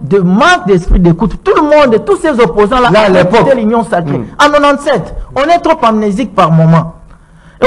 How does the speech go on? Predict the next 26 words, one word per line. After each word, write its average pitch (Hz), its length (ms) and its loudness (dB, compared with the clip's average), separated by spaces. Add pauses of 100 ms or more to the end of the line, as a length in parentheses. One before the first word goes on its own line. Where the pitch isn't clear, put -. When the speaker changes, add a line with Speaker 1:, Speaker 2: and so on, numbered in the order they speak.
Speaker 1:
aujourd'hui, 311 420 2
le 302 80 0
président 262 300 -4
Félix 233 200 -2
Tshisekedi 208 320 -2
est 202 40 4
venu, 220 300 0 (720)
il 175 80 0
y 226 60 2
a 240 100 4
eu 226 80 0
l'alternance. 190 840 -2 (1000)
Euh, 185 300 2 (360)
tous 427 240 4
ceux 370 300 0
qui 330 180 -4
ont 294 200 4
réussi, 233 460 2
qui 277 120 0
étaient 277 220 0
d'abord 214 680 0 (160)
comme 247 180 2
des 190 120 2
vannes 247 280 0
au 214 80 2
pied, 320 260 2